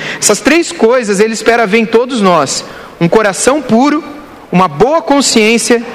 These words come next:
e uma fé sem hipocrisia. E ele continua dizendo assim, a partir do versículo seis: "Algumas pessoas se desviaram dessas coisas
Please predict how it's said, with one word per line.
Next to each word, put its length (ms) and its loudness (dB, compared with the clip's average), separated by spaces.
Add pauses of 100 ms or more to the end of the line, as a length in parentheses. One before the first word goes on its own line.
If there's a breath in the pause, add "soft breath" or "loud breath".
(200)
e 60 2
uma 160 2
fé 520 -2
sem 520 0 (180)
hipocrisia. 760 0 (200 loud breath)
E 80 4
ele 140 0
continua 460 2
dizendo 260 0
assim, 320 2
a 60 0
partir 260 -2
do 80 0
versículo 380 2
seis: 520 -2 (460 loud breath)
"Algumas 320 0
pessoas 400 0
se 100 -4
desviaram 640 0
dessas 340 0
coisas 540 0